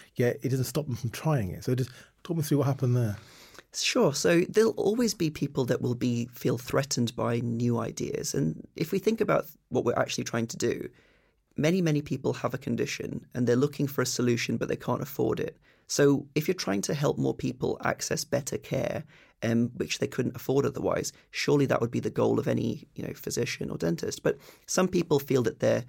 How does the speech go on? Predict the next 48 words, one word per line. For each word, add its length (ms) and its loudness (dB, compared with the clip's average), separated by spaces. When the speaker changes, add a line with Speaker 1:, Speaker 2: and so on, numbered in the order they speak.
Speaker 2:
business 580 2
is 200 -2
threatened, 720 -2
but 280 -2
it's 280 -6
not, 320 0
because 240 -8
there's 120 -6
lots 220 -4
of 220 -8
patients 420 -4
and 240 -6
customers 320 -8
for 80 -4
everybody, 340 -2
basically. 480 -6
And 160 0
yes, 280 -2
you, 100 2
you 140 4
may 140 2
see 260 -2
some 160 -2
people 320 -2
that 260 -2
are 80 2
threatened 320 2
by 140 -2
that. 200 -2
But 180 2
the 80 2
way 120 8
we 140 8
look 180 4
at 60 2
it 160 2
is 160 0
if, 240 -2
if 180 -2
we 60 4
have 160 0
opposition, 580 0
we 100 2
know 200 6
that 120 0
we're 160 2
onto 220 0
something. 500 -6